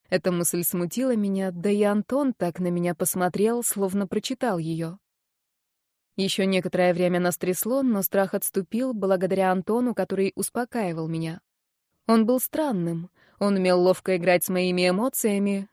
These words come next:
он был с накладной бородой, чёрт побери. Но он был особенным, его энергетика буквально захлёстывала меня — не подавляла, а поддерживала. Меня тянуло к Антону так,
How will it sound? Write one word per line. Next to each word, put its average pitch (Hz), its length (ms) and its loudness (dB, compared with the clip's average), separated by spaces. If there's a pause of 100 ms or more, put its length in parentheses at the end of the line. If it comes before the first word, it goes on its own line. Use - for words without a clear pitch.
(160)
он 214 200 2
был 214 140 2
с - 100 -4
накладной 214 500 2
бородой, 226 480 2
чёрт - 280 -6
побери. 170 500 -2 (440)
Но 220 180 2
он 226 140 2
был 226 140 6
особенным, 170 840 0 (300)
его 180 320 2
энергетика 185 720 0
буквально 196 640 0
захлёстывала 208 720 0
меня — 170 360 -2 (460)
не 202 100 2
подавляла, 226 640 2
а 226 40 0
поддерживала. 190 920 0 (160)
Меня 185 260 2
тянуло 202 460 0
к 180 80 -6
Антону 175 460 2
так, 247 260 -4